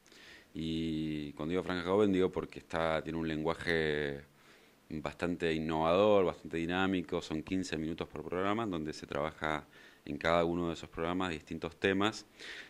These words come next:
Y a lo largo de los seis capítulos de esta primera temporada vamos recorriendo desde mil novecientos ochenta y tres hasta la actualidad,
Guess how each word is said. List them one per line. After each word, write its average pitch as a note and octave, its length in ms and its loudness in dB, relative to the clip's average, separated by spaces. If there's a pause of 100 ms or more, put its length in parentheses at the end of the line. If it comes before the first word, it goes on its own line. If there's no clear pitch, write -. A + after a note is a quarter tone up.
Y E2 60 0
a E2 40 4
lo E2 80 4
largo F2+ 280 6
de F2 60 2
los E2+ 120 2
seis F2 240 -4
capítulos E2+ 440 -4
de E2 40 -12
esta D#2+ 160 -12
primera E2 240 -4
temporada E2+ 460 2
vamos D#2+ 240 2
recorriendo D2+ 500 -4
desde D2 220 -6
mil D#2 160 -2
novecientos D#2 420 -6
ochenta C#2+ 320 -12
y C#2+ 60 -8
tres E2 340 -4
hasta D#2 160 -12
la D2+ 80 -4
actualidad, E2 560 0